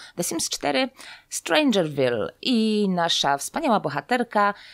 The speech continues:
pod tytułem Azalia już porozmawiała na temat Strangerville z innymi simami i, y, kupiła bibelot w sklepie z bibelotami. Jedyne, co nam zostało tak naprawdę, to zbadać zamknięte drzwi w sekretnym laboratorium. Troszkę się tego obawiam,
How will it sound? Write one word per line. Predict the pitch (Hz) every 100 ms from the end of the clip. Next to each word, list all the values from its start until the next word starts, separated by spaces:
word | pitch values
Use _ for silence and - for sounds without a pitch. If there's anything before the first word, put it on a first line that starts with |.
| - -
pod | - -
tytułem | - 180 - 185 156 151
Azalia | 151 208 233 220 202 190
już | 196 170 - - - - _ _ _
porozmawiała | 180 165 160 147 175 160 139 139
na | 143
temat | 147 147 -
Strangerville | - 151 147 139 143 135
z | 135
innymi | 143 135 123 117
simami | - 147 214 214 208 - - - _
i, | 131 220 214 - - 165
y, |
kupiła | 156 - - 165
bibelot | 143 139 143 139 -
w | -
sklepie | - 277 175
z |
bibelotami. | 160 151 131 131 196 240 254 - _ _ _ _ _ _ _ _ _ -
Jedyne, | 214 247 339
co | 285
nam | 240
zostało | 196 196 254 214 160
tak | 165 -
naprawdę, | 151 160 143 156 190
to | 170
zbadać | 156 185 190 170
zamknięte | 160 156 160 165
drzwi | 156 151
w | 151
sekretnym | 143 147 139 143
laboratorium. | 135 135 127 127 85 73 - - _ _ - - - _ _ _
Troszkę | 247 247 - 220
się | 196 175
tego | 156 156
obawiam, | - 147 214 302 359 359